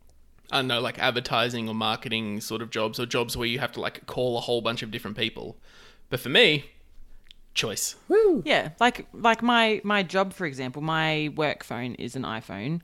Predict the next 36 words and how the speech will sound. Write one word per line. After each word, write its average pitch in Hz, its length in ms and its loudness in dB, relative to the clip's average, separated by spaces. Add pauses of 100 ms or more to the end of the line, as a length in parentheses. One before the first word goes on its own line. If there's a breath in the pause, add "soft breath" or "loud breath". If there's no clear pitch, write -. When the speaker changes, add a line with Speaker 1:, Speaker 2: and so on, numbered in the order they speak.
(380 soft breath)
Speaker 3:
and 131 580 -4 (480)
I 156 200 6
get 160 260 0
a 147 60 2
lot 147 440 0
of 147 140 -6
calls 147 500 -2
from 143 440 -4 (100)
line 151 260 -2
managers 139 400 -6
or 139 80 -6
managers 143 480 -4
or 131 120 -8
people 143 320 -8
in 139 60 -6
the, 139 120 -8
ar-, 147 160 -6
across - 320 -8
the - 140 -16
business 151 640 -8
who, 170 260 -6
of - 140 -12
course, 180 320 -2
I 170 100 0
don't 190 140 -2
have 160 200 -6
bloody, 143 280 -4
like, 135 240 -6
thousands 135 420 -6
of 139 80 -10
people's 131 320 -8
numbers 135 300 -6
saved 135 240 -8
in - 80 -10
my 113 120 -10
phone. 180 480 -8